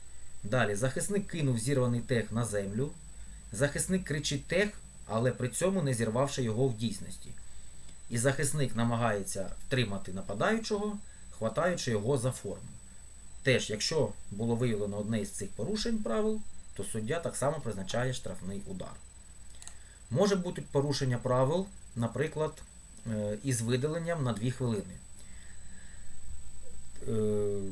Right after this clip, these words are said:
головний суддя залишає за собою право видалити гравця до кінця матчу без права заміни.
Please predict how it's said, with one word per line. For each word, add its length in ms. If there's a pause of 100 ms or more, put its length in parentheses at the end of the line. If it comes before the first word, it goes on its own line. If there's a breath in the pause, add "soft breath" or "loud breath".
(800)
головний 320
суддя 320
залишає 640
за 80
собою 360
право 360
видалити 520
гравця 480 (100)
до 120
кінця 340
матчу 380
без 300
права 320
заміни. 420